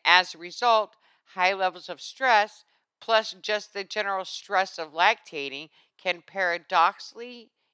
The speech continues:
increase your risk of weight gain instead of weight loss. And there's a couple of reasons why. When your stress level is high, your adrenal glands ramp up the production of cortisol, which is also known as the stress hormone.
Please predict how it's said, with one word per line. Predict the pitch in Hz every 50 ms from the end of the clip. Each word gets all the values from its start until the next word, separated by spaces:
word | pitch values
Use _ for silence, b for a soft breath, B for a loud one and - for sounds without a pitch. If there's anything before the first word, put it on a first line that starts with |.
| _ -
increase | 170 180 170 - - - 208 214 208 202 - -
your | 202 180
risk | 165 151 185 185 - - _ 185
of | 175 160 - - 147
weight | 147 160 156 165 175 - _
gain | - 214 208 208 208 202 185 - _ -
instead | 156 165 - - - - 175 165
of | 175 156 _ _ _
weight | 156 151 143 120 - _ _
loss. | 139 135 120 90 58 - - - - - - _ _ _ -
And | 151 175 175 170 160 - - 151
there's | 202 202 202 185 -
a | 180
couple | _ - 196 190 - 190 185
of | 170 156
reasons | 170 165 156 - 160 151 143 - _
why. | 139 135 120 101 78 65 67 67 _ _ _ _ _ _ -
When | - 208 202
your | 190 196 196
stress | - - - 254 262 269 262 - -
level | 262 262 226 220 233
is | 220 196 - -
high, | - - 202 196 190 170 151 131 123 123 127 165 185 190 - _
your | - 180 180 190 190 185
adrenal | 180 - - - 208 220 226 233 226
glands | 180 202 202 190 185 180 180 175 - 135 - 156
ramp | 165 175 175 185 190 175 -
up | 180 170 165 - _ -
the | 160 151
production | _ - 170 160 160 156 - - - - 160
of | 147 - _
cortisol, | _ - 170 170 160 156 147 135 - 101 82 71 62 - _ _ _ _ _ _ _ _ _ _ _ _ _
which | 156 160 165 - -
is | - -
also | - - 160 175 170 - - 185
known | 165 160 156 147
as | 143 135 - -
the | - -
stress | - - - 175 151 147 - -
hormone. | - 156 139 120 117 101 87 76 65